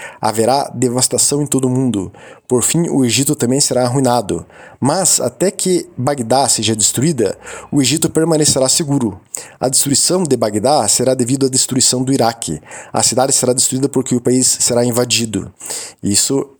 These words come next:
é, tem no livro Muhtasar Tazkira de Qurtubi,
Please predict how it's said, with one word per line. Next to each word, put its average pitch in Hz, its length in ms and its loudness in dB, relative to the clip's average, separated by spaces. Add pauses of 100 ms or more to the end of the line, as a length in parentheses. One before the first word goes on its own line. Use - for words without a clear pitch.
(460)
é, 117 340 4
tem 120 320 0 (840)
no 127 200 0
livro 120 420 2
Muhtasar 123 1300 0 (580)
Tazkira 185 1000 0 (340)
de 127 240 0
Qurtubi, 175 800 -2